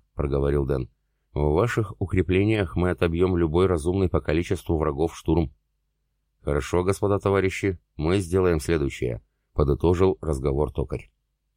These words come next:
В общем, вместо марганца пришел закрытый самосвал с камнями. Токарь, Кувалда и Дэн втроем тайно разделили золото и драгкамни в два специализированных контейнера, снабженных камуфлированными маячком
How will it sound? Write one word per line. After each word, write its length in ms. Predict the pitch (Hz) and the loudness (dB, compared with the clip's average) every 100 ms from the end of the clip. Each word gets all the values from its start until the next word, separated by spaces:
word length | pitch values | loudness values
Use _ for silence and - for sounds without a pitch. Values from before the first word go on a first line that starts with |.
| _ _ _ _ | _ _ _ _
В 120 | - 82 | 2 2
общем, 320 | 78 85 78 | 4 2 2
вместо 320 | 82 80 82 | 2 0 0
марганца 680 | 85 107 85 73 76 62 - | 0 0 0 0 0 -2 -4
пришел 400 | 82 76 110 104 | -2 0 2 2
закрытый 420 | 80 76 101 - | 2 0 -2 -2
самосвал 480 | 80 80 80 - 95 | -2 -2 -2 -2 -4
с 60 | - | -2
камнями. 480 | 87 82 69 60 - _ _ _ _ | -2 -2 -2 -4 -10 _ _ _ _
Токарь, 400 | - 117 - 110 | -2 0 4 2
Кувалда 580 | 92 - 76 80 80 69 | 2 0 2 4 2 2
и 100 | 71 | 0
Дэн 280 | 69 95 95 | 2 0 0
втроем 500 | 78 78 82 98 95 | -2 0 2 2 0
тайно 320 | - 95 87 | 2 2 2
разделили 480 | 78 69 71 78 73 | 2 0 0 0 0
золото 520 | 67 85 82 71 73 | 0 0 0 0 -2
и 180 | - 85 | -4 -6
драгкамни 760 | 73 73 69 98 98 92 87 - _ _ | -2 -2 -2 -2 0 0 0 -4 _ _
в 140 | 76 | 0
два 220 | 76 104 131 | 2 2 2
специализированных 760 | 107 - 87 80 95 98 95 | 0 2 0 2 2 2 0
контейнера, 680 | - 101 - 73 71 69 69 - | -2 -2 2 2 2 0 -4 -8
снабженных 600 | - - 76 71 78 73 | -8 -2 0 2 2 0
камуфлированными 720 | - 76 73 80 73 73 73 71 | 0 -2 0 0 0 0 2 2
маячком 560 | 73 73 - 104 107 | 0 -2 -2 -2 -2